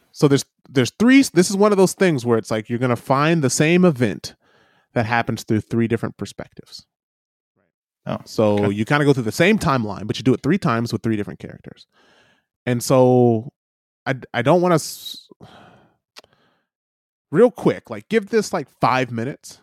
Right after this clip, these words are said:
Speaker 1: like, fast forward through this, like, five minutes, and I promise we'll be done, 'cause I, I, I just wanna give the premise. It might be a spoiler, but I, uh,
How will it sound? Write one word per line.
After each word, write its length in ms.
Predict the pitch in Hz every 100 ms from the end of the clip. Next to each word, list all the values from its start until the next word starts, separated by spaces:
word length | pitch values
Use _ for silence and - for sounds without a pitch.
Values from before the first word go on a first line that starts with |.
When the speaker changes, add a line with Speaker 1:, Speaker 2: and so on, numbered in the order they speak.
| -
Speaker 1:
like, 160 | 113
fast 300 | - 160 151
forward 300 | - 107 123 -
through 120 | 135
this, 300 | 143 156 - _ _ _ _ _ _ _ _ -
like, 160 | 110 _
five 220 | 123 117
minutes, 340 | 104 - - -
and 120 | -
I 20 |
promise 320 | - 120 110 -
we'll 100 | 98
be 80 | -
done, 200 | 53 -
'cause 140 | - 117
I, 160 | 101
I, 40 | 113 -
I 100 | 113
just 140 | 110
wanna 160 | 131 143
give 140 | 143
the 60 | 120
premise. 340 | - 113 104
It 40 | 107
might 280 | 123 147
be 80 | 135
a 40 | 139
spoiler, 480 | - 110 98 95
but 160 | 98 98
I, 160 | 98 101
uh, 160 | 101